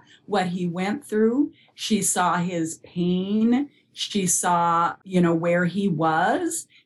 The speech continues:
She saw other kids like him. And this became, you know, her reality.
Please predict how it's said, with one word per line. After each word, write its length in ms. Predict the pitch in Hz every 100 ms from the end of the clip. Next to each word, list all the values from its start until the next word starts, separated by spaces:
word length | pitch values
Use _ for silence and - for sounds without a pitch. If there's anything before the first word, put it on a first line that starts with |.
| _
She 220 | - 175
saw 320 | - 175 165
other 280 | 165 165 175
kids 440 | 175 - 175 156 160
like 400 | 160 160 180 -
him. 560 | 240 233 277 330 - - - -
And 240 | 185 180
this 340 | 180 180 180 -
became, 840 | 208 - 202 180 170 170 175 -
you 140 | 185 180
know, 160 | 175
her 300 | 156 190 185
reality. 880 | 175 175 165 160 170 202 240 349 403